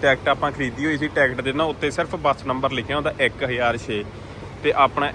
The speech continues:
ਇੱਕ ਹਜ਼ਾਰ ਛੇ ਜੀ ਨੰਬਰ ਇੱਥੇ ਲਿਖਿਆ ਹੁੰਦਾ, ਤੁਸੀਂ ਦੇਖ ਸਕਦੇ ਹੋ, ਠੀਕ ਹੈ ਜੀ। ਜੀ ਨੰਬਰ ਤੋਂ ਤੇ ਆਪਣੀ ਜਿਹੜੀ ਉੱਪਰ ਲਿਖਿਆ ਤੁਹਾਡਾ ਲਿਸਬੋਆ, ਸੋ ਮਤਲਬ ਕਿ ਫਲਿਕਸ ਬੱਸ ਜਿਹੜੀ ਜਾਣੀ ਆ,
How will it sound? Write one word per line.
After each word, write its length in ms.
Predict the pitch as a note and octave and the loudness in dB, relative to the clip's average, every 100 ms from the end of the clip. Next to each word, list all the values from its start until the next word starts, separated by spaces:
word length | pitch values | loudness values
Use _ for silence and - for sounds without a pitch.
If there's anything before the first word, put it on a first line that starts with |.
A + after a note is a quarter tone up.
| C#3+ | 0
ਇੱਕ 180 | C3 D3+ | 0 -2
ਹਜ਼ਾਰ 320 | C#3+ C#3 C3+ | 2 4 2
ਛੇ 340 | - C3+ C#3 D3 C#3 A#2+ | 0 0 0 0 -4 -2
ਜੀ 220 | B2+ C3 | 0 0
ਨੰਬਰ 340 | C3 B2 C3+ C#3 | 0 0 -2 -2
ਇੱਥੇ 280 | C3+ - E3+ | -6 -4 -4
ਲਿਖਿਆ 240 | A#2 A#2+ | -4 -4
ਹੁੰਦਾ, 160 | A2 A#2 | -4 -4
ਤੁਸੀਂ 160 | B2+ | -6
ਦੇਖ 200 | A#2+ A#2 B2+ | -6 -6 -6
ਸਕਦੇ 260 | B2 A#2+ | -6 -6
ਹੋ, 100 | C3+ G#2+ - - - - - - | -8 -8 -14 -14 -12 -12 -10 -6
ਠੀਕ 160 | C3 | -4
ਹੈ 60 | D#3 | -2
ਜੀ। 140 | D3 C#3+ B2 | -4 -6 -4
ਜੀ 200 | C3 C3+ | -2 -2
ਨੰਬਰ 340 | C3+ A#2+ A#2+ C#3 | -2 -2 -4 -2
ਤੋਂ 160 | C#3 - - - | -4 -4 -8 -4
ਤੇ 80 | C3+ | -2
ਆਪਣੀ 340 | B2 C3 C3 | -2 -2 -4
ਜਿਹੜੀ 260 | B2+ B2+ C#3 | -2 -2 -2
ਉੱਪਰ 220 | - C3+ | -2 -2
ਲਿਖਿਆ 360 | C3 B2 C#3 C#3+ | 0 2 2 2
ਤੁਹਾਡਾ 420 | D3 B2+ B2 B2+ B2+ | -2 2 2 4 2
ਲਿਸਬੋਆ, 580 | A#2+ A2 B2 A#2+ C#3 C#3+ - - - | -2 -6 -4 0 0 -2 -8 -10 -6
ਸੋ 160 | C3 B2+ | -2 -2
ਮਤਲਬ 300 | B2+ B2 B2+ | -2 -4 -4
ਕਿ 80 | C3 | -6
ਫਲਿਕਸ 300 | - C3 - C#3 | -4 -6 -4 -2
ਬੱਸ 180 | C3 | -2
ਜਿਹੜੀ 260 | B2+ B2 B2+ | -2 -4 -2
ਜਾਣੀ 280 | B2 A2 | -4 -2
ਆ, 60 | A2 | -4